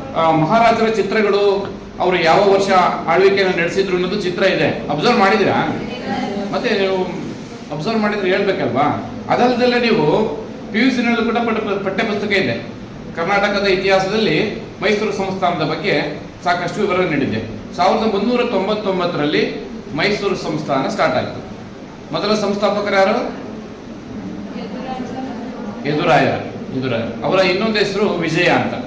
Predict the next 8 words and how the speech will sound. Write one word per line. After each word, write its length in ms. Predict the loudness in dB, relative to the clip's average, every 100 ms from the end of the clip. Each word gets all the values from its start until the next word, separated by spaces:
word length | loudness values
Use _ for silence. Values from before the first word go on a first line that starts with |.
| -10 -12 -14 -14 -14 -14 -8 0
ಅವರು 160 | 4
ವಿಜಯನಗರ 640 | 4 4 4 4 4 4 4 4 2 -2 -8 0
ಸಾಮ್ರಾಜ್ಯ 500 | 2 2 0 2 2 2 0 -6 -12 -14 -14 -6
ಅವನತಿಯ 440 | -2 2 2 2 0
ನಂತರ 320 | 0 0 2 2 2 -2 -4
ಒಂದು 160 | -2
ಪಾಳೆಗಾರರು 880 | 2 4 4 2 4 4 4 0 -2
ಅವರು, 280 | -2 -2 -6